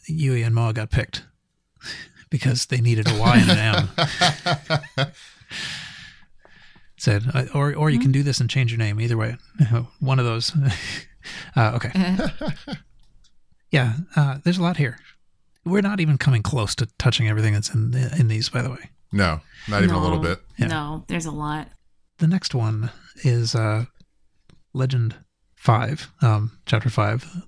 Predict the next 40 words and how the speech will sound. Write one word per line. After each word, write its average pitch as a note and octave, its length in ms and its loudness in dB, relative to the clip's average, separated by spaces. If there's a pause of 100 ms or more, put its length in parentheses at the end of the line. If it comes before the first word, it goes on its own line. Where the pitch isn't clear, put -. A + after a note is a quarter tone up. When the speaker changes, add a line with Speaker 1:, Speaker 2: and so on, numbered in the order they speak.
Speaker 1:
The B2 60 0
World A2+ 280 0
United G#2+ 420 0
as A#2 280 0
the A#2 100 0
One. G#2+ 320 2 (800)
I E3 100 4
didn't G3+ 260 0
actually C#3+ 200 0
take - 200 -2
very B2+ 140 0
many A2+ 160 2
notes A2 240 -2
on A2 120 0
this, - 300 -4 (800)
so A2+ 400 0 (160)
I'm B2+ 100 4
not C3+ 180 0
sure C3 120 0
that, A#2+ 140 0 (240)
you C3+ 100 4
know, A2+ 60 0
this, C#3 180 0
this D#3 220 2
is D3 180 0 (160)
covering, A#2+ 460 0 (120)
uh, A#2 200 2
the A2+ 100 -2
Wembley A2+ 260 2
concert, A2 440 0 (220)
the, A#2 260 0 (260)
uh, A#2 320 0 (280)
you B2+ 80 2
know, A2 80 2
sort A2 180 -2
of A#2 40 -6
release A2+ 280 2
of A2 80 -2
the, A2 120 -2
uh, C3 240 -2